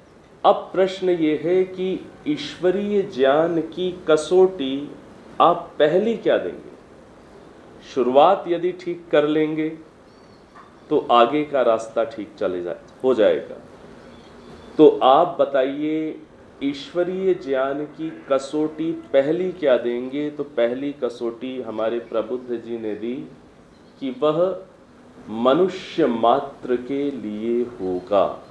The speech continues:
ईश्वरीय ज्ञान जो होगा वो किसी समूह विशेष के लिए नहीं होगा,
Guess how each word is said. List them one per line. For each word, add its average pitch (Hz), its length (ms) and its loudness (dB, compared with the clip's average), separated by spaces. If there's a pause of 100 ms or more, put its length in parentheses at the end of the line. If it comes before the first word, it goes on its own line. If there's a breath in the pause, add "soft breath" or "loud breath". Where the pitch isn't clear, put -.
(1600)
ईश्वरीय 185 480 4
ज्ञान 139 380 6
जो 127 240 2
होगा 110 340 2 (1200)
वो 190 100 10 (180)
किसी 208 320 -2
समूह 190 680 2 (180)
विशेष 185 640 -4
के 196 120 4
लिए 185 200 4
नहीं 147 200 -2
होगा, 87 320 -12